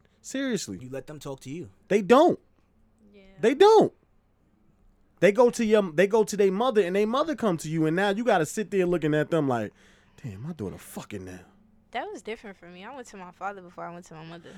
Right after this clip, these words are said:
Speaker 1: Well, s-, you know, that's another thing. That's that bond. That's another bond, too.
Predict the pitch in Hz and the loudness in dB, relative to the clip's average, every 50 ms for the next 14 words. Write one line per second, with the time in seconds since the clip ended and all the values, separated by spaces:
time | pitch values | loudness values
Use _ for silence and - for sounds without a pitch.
0 | 196 _ _ 113 123 127 127 123 - - 101 123 127 131 127 120 113 92 90 135 | -20 _ _ -4 -2 -2 -4 -6 -12 -14 -12 -8 -6 -4 -4 -4 -6 -6 -4 -2
1 | 135 143 143 - 143 131 151 185 185 147 113 120 110 107 117 131 139 - - 131 | -2 -2 -2 -4 -4 -2 -2 -2 -2 -4 -4 -6 -6 -4 -4 -6 -6 -6 -6 -6
2 | 120 110 92 92 113 113 113 113 107 98 113 123 131 - - 117 117 120 120 110 | -6 -4 -4 -6 -4 -4 -4 -6 -6 -6 -6 -6 -6 -6 -8 -6 -6 -6 -6 -6
3 | 117 107 90 110 117 117 117 117 110 - - 180 175 127 98 85 | -6 -6 -4 -4 -2 -2 -2 -4 -6 -6 -4 -2 -2 -2 -4 -6